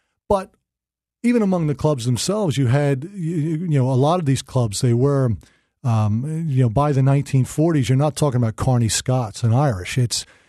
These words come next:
it's Italian. It's, uh, it's, it's Greek. It's, you know, the Eastern European who, who, uh, again,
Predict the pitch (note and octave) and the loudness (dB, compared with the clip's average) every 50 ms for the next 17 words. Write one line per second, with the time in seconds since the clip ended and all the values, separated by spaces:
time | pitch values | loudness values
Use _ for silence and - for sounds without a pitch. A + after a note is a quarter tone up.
0 | _ _ _ - B2+ A#2+ - - A2+ - - - D3+ D#3 D3 B2+ A2 F#2+ F#2 F#2+ | _ _ _ -2 0 0 0 -2 -4 -4 0 0 2 2 2 0 0 -2 -6 -10
1 | - _ _ _ _ _ _ - C3 A#2+ A#2+ A2+ - - - - D3+ A#2+ A#2 B2+ | -14 _ _ _ _ _ _ -4 -2 -2 -2 -2 -4 -6 -6 -4 -2 -2 -2 0
2 | C#3 B2 A2 - - - D#3 C#3 G#2+ - - - C#3 C#3 D3+ D#3 C3+ - - - | 0 -2 -2 -2 -4 -4 -4 -4 -4 -4 -2 0 2 2 2 2 0 -2 -8 -20
3 | - - _ _ _ _ _ _ - C3 B2 - - - C3 B2+ B2+ A2+ C3 D3 | -20 -20 _ _ _ _ _ _ -2 -2 -2 0 0 0 2 2 2 2 2 2
4 | D3+ D#3 D#3+ - - - D3 C#3 C#3 C#3+ C#3 C3+ C3 - C#3+ C#3 C3+ C3+ C3 A#2+ | 2 2 0 0 0 0 0 2 2 2 2 0 0 0 0 2 2 4 4 4
5 | C3 C#3 C#3 D3 B2+ C3+ C#3 C3 B2 A2 - - _ _ _ _ _ - C#3+ B2 | 4 2 2 2 2 2 4 2 2 0 -4 -8 _ _ _ _ _ -4 -2 -2
6 | A#2+ B2+ C#3 D3+ D#3+ D3+ C3+ C3+ D3+ B2 C#3 D3 C3 B2+ C3+ C#3+ C#3+ | 0 0 -2 -2 -2 -2 -2 0 0 0 2 2 0 0 -2 -6 -10